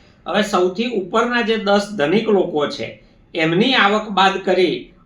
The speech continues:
અને પછી સરાસરી કાઢીએ તો આપણી ડોલરમાં બે હજાર પાંચસો અમેરિકન ડોલર થાય છે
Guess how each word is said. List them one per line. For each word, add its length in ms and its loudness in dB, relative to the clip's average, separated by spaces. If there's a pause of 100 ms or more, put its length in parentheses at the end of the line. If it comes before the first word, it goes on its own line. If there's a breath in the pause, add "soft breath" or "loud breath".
અને 220 2
પછી 500 -4
સરાસરી 600 2
કાઢીએ 680 0 (400 soft breath)
તો 80 -2
આપણી 880 0 (200)
ડોલરમાં 680 4
બે 260 0
હજાર 440 0 (180)
પાંચસો 460 -4
અમેરિકન 680 -2
ડોલર 320 2
થાય 320 0
છે 180 -6